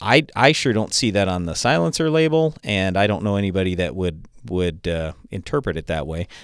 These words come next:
But there are other products out there too, like I say, Mustang Max and plenty of others that are labeled. I like the Mustang Max, by the way, because that has the shortest pre-harvest interval.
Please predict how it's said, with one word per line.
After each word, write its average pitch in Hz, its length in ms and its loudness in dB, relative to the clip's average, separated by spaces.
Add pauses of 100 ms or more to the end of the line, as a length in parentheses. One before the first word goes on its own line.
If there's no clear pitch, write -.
(120)
But - 100 -8
there 165 140 6
are 151 220 8
other 120 160 4
products 107 420 0
out 92 160 0
there 95 100 -4
too, - 200 -6
like 87 180 -4
I 87 60 -4
say, 87 200 -2
Mustang 90 460 -2
Max 85 360 -4
and 80 120 -6
plenty 87 260 -4
of 82 80 -4
others 143 360 0
that 101 140 0
are 98 100 0
labeled. 87 360 -6 (300)
I - 40 -4
like 175 200 2
the 117 80 -6
Mustang 120 400 -2
Max, 120 260 -2
by 92 160 0
the 87 80 -4
way, 90 140 -2
because 92 280 -6
that 104 120 -2
has 110 200 -2
the 90 100 -8
shortest 110 420 -2
pre-harvest 107 520 -4
interval. 151 340 -4